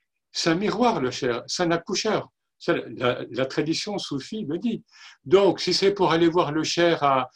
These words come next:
trois mille kilomètres, euh, euh, alors bien sûr que ça peut être agréable, on, on est attaché à une personne, hein, et cetera. Mais, euh, voilà, dans un environnement, dans une belle zaouia, ou bien,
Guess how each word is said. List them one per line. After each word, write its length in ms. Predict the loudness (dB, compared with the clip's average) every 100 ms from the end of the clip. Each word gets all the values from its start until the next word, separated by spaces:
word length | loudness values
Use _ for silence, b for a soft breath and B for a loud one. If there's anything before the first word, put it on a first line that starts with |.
| _ -2
trois 180 | 0
mille 180 | 2 0
kilomètres, 640 | 0 0 0 0 -2 -2 0
euh, 220 | 2 0 B B B B -2
euh, 640 | 2 4 6 4 4 2 -2
alors 140 | 0
bien 140 | 0 0
sûr 180 | -2 -2
que 40 |
ça 100 | -2
peut 140 | -2
être 140 | -2 -2
agréable, 440 | -4 -2 0 0
on, 280 | 0 -2 -4 -6
on 140 | -4
est 40 |
attaché 360 | -2 -2 -2 0
à 40 |
une 140 | -2 -2
personne, 500 | -6 -2 -2 -2 -6 B B B B -8
hein, 320 | -4 -4 -6
et 40 |
cetera. 420 | -6 -6 -2 0 0
Mais, 260 | -2 -4 B B _ -6
euh, 600 | -4 -2 0 0 -2 -4
voilà, 320 | -2 -2 -2
dans 220 | -4 -4 -2
un 100 | -2
environnement, 840 | -2 0 -2 0 0 0 0 -4
dans 140 | -6
une 200 | -12 -6
belle 180 | -4 -2
zaouia, 760 | -2 0 2 2 0 0 0 -2
ou 100 | -6
bien, 180 | -10